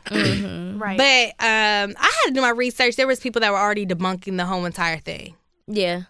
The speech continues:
Speaker 3: So it's like
Speaker 1: I just, I,
Speaker 3: I
Speaker 1: I
Speaker 3: don't
Speaker 1: don't
Speaker 3: know.
Speaker 1: wanna watch it. I just don't wanna.
Speaker 2: I don't think I am.
Speaker 1: I just can't, I just don't wanna go through it again. I was just literally on edge with the R. Kelly thing, and I
Speaker 3: Mm-hmm.
Speaker 1: just don't wanna watch it.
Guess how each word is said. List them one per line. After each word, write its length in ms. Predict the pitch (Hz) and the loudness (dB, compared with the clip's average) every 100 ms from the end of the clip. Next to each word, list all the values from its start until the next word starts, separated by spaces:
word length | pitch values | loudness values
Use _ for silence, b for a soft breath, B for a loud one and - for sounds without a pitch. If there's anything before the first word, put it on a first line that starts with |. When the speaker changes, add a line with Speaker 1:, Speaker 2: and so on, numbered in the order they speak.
| _ | _
Speaker 3:
So 240 | - 180 180 | -6 -4 -4
it's 160 | 180 | -6
like 340 | 113 - - _ _ _ _ _ _ _ 254 | -10 -14 -18 _ _ _ _ _ _ _ -2
Speaker 1:
I 140 | 330 | 0
just, 200 | 370 302 - | -2 -8 0
I, 180 | 226 233 - | 0 0 0
Speaker 3:
I 100 | 240 | 2
Speaker 1:
I 20 | |
Speaker 3:
don't 120 | 196 | 2
Speaker 1:
don't 160 | - 165 | 2 -2
Speaker 3:
know. 60 | |
Speaker 1:
wanna 160 | 190 185 | -4 -6
watch 260 | 165 156 - | -6 -8 -8
it. 60 | |
I 60 | - | -8
just 140 | 180 185 | -8 -8
don't 220 | 180 180 | -8 -8
wanna. 420 | 180 175 165 165 175 _ _ _ _ - | -8 -8 -10 -12 -14 _ _ _ _ 0
Speaker 2:
I 80 | 339 | 0
don't 200 | 226 214 | -2 -8
think 180 | - - | -16 -20
I 60 | - - | -20 -20
am. 360 | 87 - 196 _ _ - | -20 -20 -20 _ _ 2
Speaker 1:
I 120 | 339 | 2
just 160 | 403 | 4
can't, 120 | 330 - | 0 2
I 80 | 277 | 0
just 120 | 311 | 2
don't 140 | 320 | 0
wanna 140 | 302 262 | 2 0
go 140 | 262 | -2
through 160 | 269 233 | 0 -4
it 60 | |
again. 280 | 202 202 202 | -2 -2 0
I 100 | 202 | 0
was 180 | 220 226 | 0 -2
just 180 | 220 202 | -4 -4
literally 360 | 214 220 196 | -2 0 -2
on 160 | 175 190 | -4 -2
edge 300 | 156 202 190 | 0 0 -2
with 80 | 185 | -10
the 80 | - | -4
R. 180 | 185 | -2
Kelly 300 | 185 220 196 | -2 -4 -4
thing, 560 | 190 170 180 180 170 165 | -4 -6 -6 -6 -8 -8
and 240 | 180 175 | -6 -4
I 80 | 185 | -2
Speaker 3:
Mm-hmm. 80 | 175 | -4
Speaker 1:
just 180 | 180 - | -6 -8
don't 160 | 165 | -10
wanna 160 | 160 160 | -8 -10
watch 300 | 160 147 - | -10 -12 -12
it. 220 | 131 123 | -14 -14